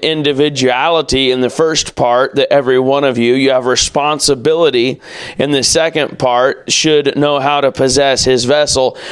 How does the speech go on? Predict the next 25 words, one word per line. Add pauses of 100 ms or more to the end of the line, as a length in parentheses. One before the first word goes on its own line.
(160)
and
in
the
third
part
there,
you
have
sanctification
and
honor
is
a, (520)
is
looking
towards
glorification (260)
and
is
preparation
for
glorification.
So
individuality,
responsibil-,